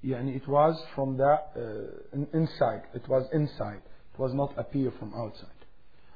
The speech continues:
Also, the Prophet sallallahu alaihi wasallam had a sword. He had a lot of swords, sallallahu alaihi wasallam,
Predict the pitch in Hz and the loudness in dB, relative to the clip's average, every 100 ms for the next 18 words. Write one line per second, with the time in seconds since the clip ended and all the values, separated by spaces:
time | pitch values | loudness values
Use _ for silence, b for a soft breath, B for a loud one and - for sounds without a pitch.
0 | b b - 202 214 190 170 190 202 190 | b b 6 6 8 6 6 4 4 2
1 | 175 - 175 165 151 180 190 180 - - | -2 2 4 4 4 6 6 4 -4 -16
2 | - - - - - - - - 139 131 | -16 -16 -16 -14 -14 -14 -14 -4 0 2
3 | 127 - - 196 185 135 104 98 - - | 0 0 6 10 10 10 4 -6 -14 -14
4 | - - - - - - - - - - | -14 -14 -14 -14 -16 -16 -16 -16 -16 -16
5 | - 139 226 190 202 196 151 - 180 120 | -4 6 8 10 8 6 -2 4 4 4
6 | - 131 123 135 123 143 117 104 | -2 -2 0 -2 0 -2 -4 -8